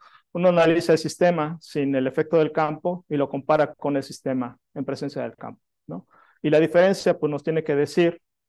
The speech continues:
pues, qué tanto influye el campo magnético, ¿no? A esa cantidad le, le, le llamamos respuesta y, eh, de esa manera es la, eh,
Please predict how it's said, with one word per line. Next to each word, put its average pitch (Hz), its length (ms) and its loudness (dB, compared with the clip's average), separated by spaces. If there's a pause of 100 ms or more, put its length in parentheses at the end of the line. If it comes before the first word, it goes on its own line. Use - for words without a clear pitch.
(220)
pues, 139 300 -6
qué 175 100 2
tanto 160 300 -2
influye 170 400 4
el 120 140 -12
campo 120 260 -12 (320)
magnético, 123 580 -10
¿no? 160 240 -12 (300)
A 160 100 -2
esa 160 440 -2
cantidad 170 640 4
le, 135 500 0
le, 127 440 0
le 127 180 2
llamamos 165 360 4
respuesta 180 600 2 (640)
y, 190 640 4
eh, 131 640 4
de 147 40 4
esa 170 200 4
manera 165 260 6
es 147 120 4
la, 131 260 2
eh, 131 580 -6